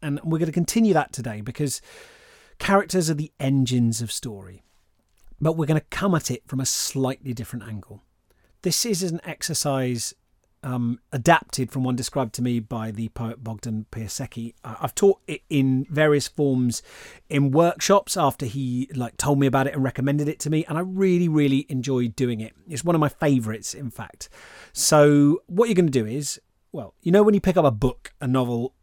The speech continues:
or a collection of poetry, and there's a little biography of the author. So, um, here's an example I just pulled down from my shelves. This is in the front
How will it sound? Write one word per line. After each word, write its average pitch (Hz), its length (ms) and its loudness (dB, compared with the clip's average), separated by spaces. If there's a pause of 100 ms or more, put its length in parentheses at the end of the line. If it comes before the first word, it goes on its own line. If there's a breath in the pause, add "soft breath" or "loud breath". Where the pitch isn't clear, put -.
or 123 160 -8
a 117 60 -10
collection 135 360 -8
of - 80 -8
poetry, 139 580 0 (720 loud breath)
and 147 200 0
there's 131 160 0
a 135 40 4
little 135 260 2
biography 127 800 0
of 104 120 -10
the 123 100 -2
author. 107 400 -8 (320)
So, 131 420 -4
um, 123 380 -6 (540 loud breath)
here's 180 220 2
an 160 80 0
example 139 380 0
I 123 60 -2
just 127 200 -8
pulled 127 200 -4
down 120 200 -2
from 120 120 -4
my 117 100 -4
shelves. 135 560 -2
This - 300 -2 (160)
is 127 540 -2
in 139 140 -2
the 135 80 -2
front 165 420 0